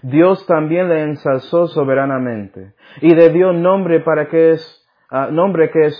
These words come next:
sobre todo nombre, para que al nombre de Jesús toda rodilla de lo celestial,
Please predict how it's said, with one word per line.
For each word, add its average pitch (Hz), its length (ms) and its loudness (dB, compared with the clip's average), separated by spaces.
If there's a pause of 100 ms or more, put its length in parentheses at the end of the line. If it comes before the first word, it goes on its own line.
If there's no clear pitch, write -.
sobre 160 280 0
todo 180 360 -2
nombre, 120 440 -6 (220)
para 156 260 2
que 175 100 -2
al 160 220 0
nombre 180 320 -2
de 165 160 2
Jesús 156 680 -4
toda 202 380 2
rodilla 143 580 -2
de 135 120 -4
lo 131 120 -6
celestial, 127 800 -6